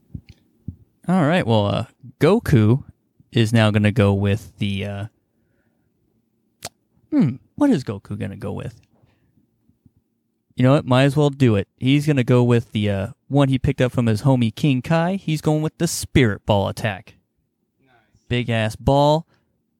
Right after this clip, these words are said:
Speaker 1: throwing supernatural shit at the Chief. Here we go, and we got a,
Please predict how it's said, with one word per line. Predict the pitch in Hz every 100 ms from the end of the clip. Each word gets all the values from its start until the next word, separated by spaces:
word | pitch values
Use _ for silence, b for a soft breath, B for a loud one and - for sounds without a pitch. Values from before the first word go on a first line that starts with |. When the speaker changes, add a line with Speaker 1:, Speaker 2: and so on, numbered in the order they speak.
| _ _ _
Speaker 1:
throwing | 147 123
supernatural | - - 165 143 139 143 - 139
shit | - 160 151
at | 151
the | -
Chief. | - - 180 185
Here | - 156
we | 151
go, | 180 185 202
and | 180 151 139
we | 165
got | 151 143
a, | 151 147